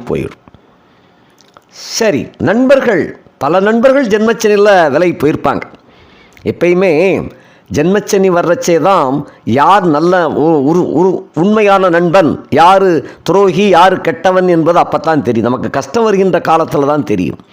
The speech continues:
அதுக்காகவே ஏழரை சனி ஒருத்தருக்கு வரணும். நம்ம எல்லாரையுமே நண்-, நண்பர்கள், விசுவாசிகள் அப்படின்னு நம்ம நினைச்சுக்கிட்டு இருப்போம். முக்கியமான கட்டத்துல விட்டுட்டு போயிருவாங்க.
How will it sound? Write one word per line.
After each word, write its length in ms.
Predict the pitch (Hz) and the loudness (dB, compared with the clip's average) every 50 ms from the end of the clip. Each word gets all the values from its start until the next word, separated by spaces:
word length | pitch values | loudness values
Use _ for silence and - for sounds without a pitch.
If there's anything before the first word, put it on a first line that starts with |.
| - - - - - _ _ _ - - | -20 -20 -20 -20 -20 _ _ _ -6 -4
அதுக்காகவே 460 | 139 156 185 185 208 214 208 226 254 | -2 -2 0 4 4 4 4 6 6
ஏழரை 340 | 277 262 226 214 208 220 208 | 6 6 6 4 2 0 0
சனி 180 | - 208 196 | 0 0 2
ஒருத்தருக்கு 440 | 185 175 170 - 170 160 139 156 113 98 | 2 0 0 0 -2 -2 0 -2 -2 0
வரணும். 240 | 92 101 - - - - _ _ _ _ _ - - - _ _ _ - - _ _ _ _ _ _ - | -2 -2 -4 -6 -10 -16 _ _ _ _ _ -20 -20 -20 _ _ _ -20 -20 _ _ _ _ _ _ -6
நம்ம 360 | - 127 156 185 190 185 156 | -4 -2 -2 0 0 0 0
எல்லாரையுமே 600 | 139 135 147 185 220 240 254 262 277 277 285 269 | 0 2 2 4 4 6 4 4 4 2 2 2
நண்-, 320 | 226 196 202 208 202 190 | 2 2 0 0 0 0
நண்பர்கள், 760 | 170 170 190 202 190 208 190 - 196 185 151 101 - - - _ _ _ - - _ _ _ | 0 0 0 0 0 0 0 0 0 0 0 -2 -4 -8 -12 _ _ _ -20 -20 _ _ _
விசுவாசிகள் 640 | - - 156 131 196 208 202 196 196 - 185 196 208 | -6 -4 -2 0 2 2 2 2 2 0 2 2 2
அப்படின்னு 340 | 208 185 - 170 180 190 160 | 2 2 0 0 0 0 2
நம்ம 140 | 143 160 170 | 2 2 0
நினைச்சுக்கிட்டு 440 | 156 147 151 143 165 151 131 104 113 | 0 0 0 0 -2 -2 -2 -2 -4
இருப்போம். 340 | - - 90 - - - - _ _ _ _ _ _ _ _ _ _ _ _ _ - | -4 -4 -6 -8 -8 -12 -20 _ _ _ _ _ _ _ _ _ _ _ _ _ -6
முக்கியமான 580 | 147 147 - 214 220 202 220 247 277 269 262 262 | -6 -4 -2 -2 0 2 2 2 2 2 0 -2
கட்டத்துல 720 | - 196 - - 233 - - 233 220 214 196 170 160 139 - | -2 -4 -4 -4 -6 -2 0 0 2 4 4 4 4 2 0
விட்டுட்டு 340 | 180 175 - 202 175 156 156 | -2 -2 -2 -2 -2 -2 -2
போயிருவாங்க. 560 | - - 196 202 180 165 147 123 98 82 | 0 2 2 2 2 2 0 -2 -2 -4